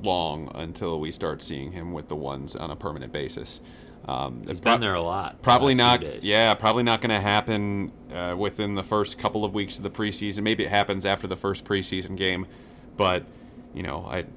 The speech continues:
Speaker 1: I've, um, I recently talked with, with, uh, Sean McDermott, and part of his philosophy with not wanting to, um, give these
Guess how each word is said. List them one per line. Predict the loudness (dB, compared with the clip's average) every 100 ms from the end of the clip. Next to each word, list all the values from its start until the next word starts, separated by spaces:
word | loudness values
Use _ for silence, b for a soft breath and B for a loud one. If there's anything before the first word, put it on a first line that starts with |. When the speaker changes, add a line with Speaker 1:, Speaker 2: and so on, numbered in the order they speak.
| -20 -14
Speaker 1:
I've, | -8 -6 -6 -4
um, | -2 -2 -4 -8 -12 -20 -20 -20 -18 -20 -8
I | -2
recently | 0 0 -2 -4 -2
talked | 2 2 0
with, | -4 -6 -16 -18 -14 -6
with, | -6 -2
uh, | -2 -2
Sean | -2 -2 -4
McDermott, | -6 -6 -6 -8 -6
and | -6 -4 -6 -2
part | 2 2
of | 0
his | -2 -4 -2
philosophy | -2 0 0 -2 -6 -4
with | -6 -4
not | -6 -6
wanting | -4 -4 -4 -8
to, | -8 -6 -6 -8 B B B B -14
um, | -12 -10 -12 -14 -12 -12 -4
give | 2 4 2 -2 -10
these | -6 -6 -6 -10